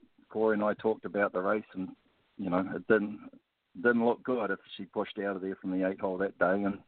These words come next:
you know, she paced around them really well, finished up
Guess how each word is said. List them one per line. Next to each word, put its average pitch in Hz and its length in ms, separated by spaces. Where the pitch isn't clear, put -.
you 110 80
know, 101 100
she 101 120
paced 110 260
around 113 260
them 110 160
really 117 220
well, 117 340
finished 113 240
up 113 140